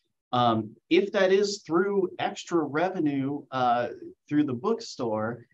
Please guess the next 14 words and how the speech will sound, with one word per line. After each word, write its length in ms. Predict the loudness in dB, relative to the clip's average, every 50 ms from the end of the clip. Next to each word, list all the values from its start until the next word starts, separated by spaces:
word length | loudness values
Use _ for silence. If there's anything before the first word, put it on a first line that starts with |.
| _ -20 -20 _ _ _ -16
that's 320 | -8 -4 -2 0 0 -2 -2
gonna 200 | 0 2 4 4
be 140 | 4 4
a 60 | 2 2
really 400 | 2 0 0 0 0 -2 -4 -6 -12 _ _ _ -2
weird 360 | 0 0 0 0 -2 -4 -6 -10 -20 -20 _ _ _ _ _ _ _ -6
justification. 920 | -4 -2 -2 -4 -6 -10 -10 -10 -8 -8 -8 -8 -10 -12 -14 -16 -18 -20 -20 _ _ _ -2
Um, 420 | 0 0 2 0 0 -2 -4 -8 -12 _ -10 -10 -8 -8 -8 -4
and 340 | 0 2 4 4 4 2 2 0 -6 _ _ _ _ _ _ -4
I 140 | -4 -4
think 340 | -2 0 0 0 0 0 2
that 300 | 2 2 2 2 0 -2 _ _ _ _ _ _ _ _ _ _ _ _ _ _ _ 2
organizations 960 | 2 4 4 2 0 -2 -2 -2 0 0 0 0 -2 0 2 2 2 2 2
that 260 | 0 0 0 0 -2